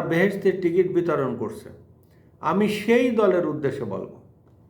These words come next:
যে আপনারা যদি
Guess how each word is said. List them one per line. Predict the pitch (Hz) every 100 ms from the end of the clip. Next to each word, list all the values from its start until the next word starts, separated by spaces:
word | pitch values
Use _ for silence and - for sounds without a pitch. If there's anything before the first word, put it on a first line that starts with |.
| _ - - _ - - - _ - - - - _ - - - - - -
যে | 147 185 170 185
আপনারা | 190 214 233 233 240 202
যদি | 202 202